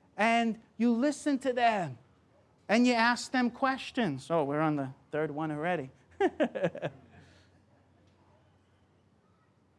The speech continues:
You listen to them. You ask them questions.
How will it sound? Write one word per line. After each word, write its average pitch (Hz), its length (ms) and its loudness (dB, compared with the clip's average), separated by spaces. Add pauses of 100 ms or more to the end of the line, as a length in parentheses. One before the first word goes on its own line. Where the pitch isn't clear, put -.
(640)
You 214 160 2
listen 294 400 4
to 247 140 2
them. 190 260 0
You 226 180 -2
ask 226 500 -4
them 226 240 -4
questions. 247 720 -2